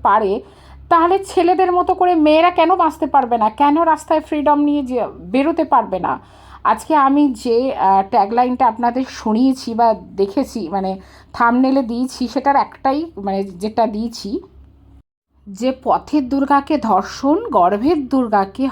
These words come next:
হত্যা করা আর জন্মদাত্রী দুর্গাকে বৃদ্ধাশ্রমে পাঠানো আর কোটি কোটি টাকা খরচা করে মাটির দুর্গাকে, আহ, মানে পুজো করা। হায় রে সমাজ!" মানে সমাজের কত মানে নিষ্ঠুর এ ভাবুন।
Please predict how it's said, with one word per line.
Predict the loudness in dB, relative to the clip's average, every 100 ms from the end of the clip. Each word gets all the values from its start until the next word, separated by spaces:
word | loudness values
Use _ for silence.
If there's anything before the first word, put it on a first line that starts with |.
| -4
হত্যা | -8 -4 -4
করা | -2 -2 0 -2 -2 -2
আর | -4 0
জন্মদাত্রী | -2 0 -2 -2 -6 -8 -6 -4
দুর্গাকে | -2 0 0 -2 -6
বৃদ্ধাশ্রমে | -4 -4 -4 -6 -4 -4 -4
পাঠানো | -4 -6 -6 -4 -4 -6 -20 -20 -20 -6
আর | 2 2 2 -2 -6
কোটি | 0 0 2
কোটি | 0 0 -2
টাকা | 2 2 2 -2 -4 -4
খরচা | -2 -2 -2 -8
করে | -4 0 2
মাটির | 2 2 -2 -2 -4 -2
দুর্গাকে, | -4 -2 -2 -2 -2 -2 -2 -6 -20 -14 0
আহ, | 4 6 6 4 0 -6
মানে | -8 -6 -6 -6
পুজো | -2 0
করা। | 0 -2 -2 -6 -20 -20 -20 -20
হায় | -6 0 0
রে | 0
সমাজ!" | -4 -2 0 0 -2 -4
মানে | -4 -4
সমাজের | -2 -2 2 0 0 -2
কত | 0 0 0
মানে | 0 2 4 4
নিষ্ঠুর | 4 4 -2 -10 -2 -2
এ | 0 -2
ভাবুন। | 0 0 0 -2 -2